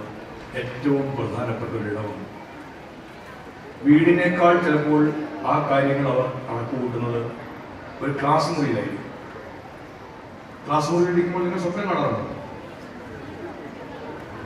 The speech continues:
ടീച്ചർമാർ കാണണ്ട കേട്ടോ, എല്ലാവരും തല ഉരുക്കിക്കും.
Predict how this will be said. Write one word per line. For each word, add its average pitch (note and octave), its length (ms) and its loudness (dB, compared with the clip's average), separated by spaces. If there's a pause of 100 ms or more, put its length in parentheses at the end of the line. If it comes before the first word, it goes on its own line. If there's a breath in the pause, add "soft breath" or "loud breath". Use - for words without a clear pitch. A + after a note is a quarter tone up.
(1400)
ടീച്ചർമാർ D#3 380 0
കാണണ്ട G#3+ 280 0
കേട്ടോ, C#3 240 0 (180)
എല്ലാവരും F3 260 2
തല D#3+ 180 0
ഉരുക്കിക്കും. E3 460 2